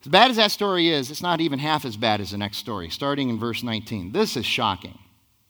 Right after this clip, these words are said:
what we'll get into here. In those days, when there was no king in Israel, see how he keeps repeating that, a certain Levite was sojourning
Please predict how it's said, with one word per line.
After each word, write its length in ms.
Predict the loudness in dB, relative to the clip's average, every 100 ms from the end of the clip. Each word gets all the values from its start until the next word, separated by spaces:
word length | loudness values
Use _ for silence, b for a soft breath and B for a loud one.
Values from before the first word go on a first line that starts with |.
| _ _
what 160 | -12 -8
we'll 100 | -2
get 180 | 0 0
into 280 | -2 -8
here. 280 | -8 -8 -10 -14 b b b b b b b b b
In 160 | 2 6
those 280 | 6 4
days, 500 | 2 2 2 -2 -6 -10 _ _ _ _ _ _ _ _ -4
when 160 | 0
there 120 | 2
was 160 | 2 2
no 120 | 2
king 280 | 4 2 4
in 80 | 4
Israel, 460 | 2 0 -2 -2
see 240 | -2 -2 -4
how 340 | -6 -10 -8
he 80 | -6
keeps 260 | -6 -6 -8
repeating 400 | -4 -4 -2 -4
that, 220 | -8 -10 -14 b b b b b b b
a 60 | -2
certain 360 | 2 2 4
Levite 440 | 4 6 6 4 0
was 100 | -4
sojourning 840 | 0 0 0 0 0 -2 -6 -14